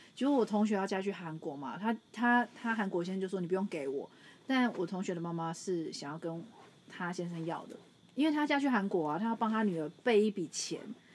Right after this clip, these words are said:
她担心以后会有什么样的状况。然后我同学自己也觉得对，因为她本来就比较容易先为自己准备一些后路。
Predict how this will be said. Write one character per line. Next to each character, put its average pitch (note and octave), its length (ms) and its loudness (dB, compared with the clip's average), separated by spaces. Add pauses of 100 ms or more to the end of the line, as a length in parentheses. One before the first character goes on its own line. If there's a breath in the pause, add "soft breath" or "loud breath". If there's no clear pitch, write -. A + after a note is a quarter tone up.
(100)
她 B3 120 0
担 B3 160 6
心 A#3+ 180 6
以 E3+ 140 2
后 G3+ 180 2
会 G3+ 120 2
有 E3+ 100 0
什 E3 80 -10
么 D#3+ 80 -8
样 F#3 120 -4
的 E3+ 120 -2
状 E3 260 -4
况。 - 260 -12 (460 loud breath)
然 A3 140 6
后 C4+ 40 6
我 A#3 80 6
同 G3+ 160 2
学 F#3+ 140 0
自 G#3+ 140 -2
己 F3+ 160 -6
也 D3+ 80 -2
觉 D#3 120 -6
得 E3 140 0
对， E3 260 -4
因 G#3+ 100 0
为 A#3+ 60 2
她 A3 340 2 (500)
本 F3 120 -4
来 E3 200 -4
就 G#3 240 2
比 E3+ 100 -6
较 F3 440 -2
容 E3 300 -2
易 F3+ 520 0 (360 soft breath)
先 G#3+ 240 0
为 G#3 120 4
自 G#3 120 -6
己 E3 180 -4
准 D#3 180 -10
备 E3+ 140 -2
一 E3+ 40 -2
些 E3+ 120 -4
后 D#3+ 320 -8
路。 D#3+ 160 -10